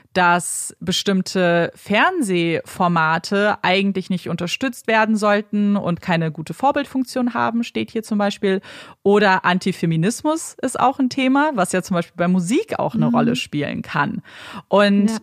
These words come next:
Speaker 1: das finde ich halt so spannend.
Speaker 2: Ja, und ich glaube, das ist halt so das Interessante, was mir auch zum ersten Mal so richtig krass jetzt in, mit dieser Beschäftigung, äh, klar geworden ist,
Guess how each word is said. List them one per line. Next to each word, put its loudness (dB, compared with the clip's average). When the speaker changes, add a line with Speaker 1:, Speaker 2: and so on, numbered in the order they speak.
Speaker 1:
das 0
finde 2
ich -4
halt 0
so -2
spannend. 0
Speaker 2:
Ja, 0
und 0
ich 0
glaube, 2
das 0
ist -12
halt 0
so 0
das 2
Interessante, 0
was -2
mir 4
auch -2
zum -2
ersten -2
Mal 2
so -2
richtig -4
krass -4
jetzt -2
in, 0
mit 0
dieser 2
Beschäftigung, 0
äh, 0
klar 0
geworden 2
ist, -2